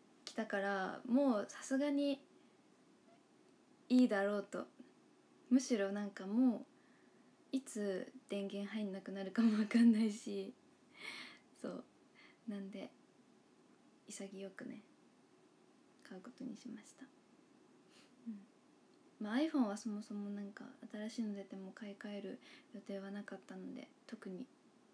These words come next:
検討も何もないんですけど。iPadはね、ずっと悩んでたし、うん。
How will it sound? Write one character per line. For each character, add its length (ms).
検 300
討 80
も 120
何 220
も 120
な 120
い 40
ん 100
で 60
す 140
け 100
ど。 100
iPad 420
は 80
ね、 180
ず 80
っ 40
と 160
悩 260
ん 80
で 80
た 160
し、 420
う 40
ん。 200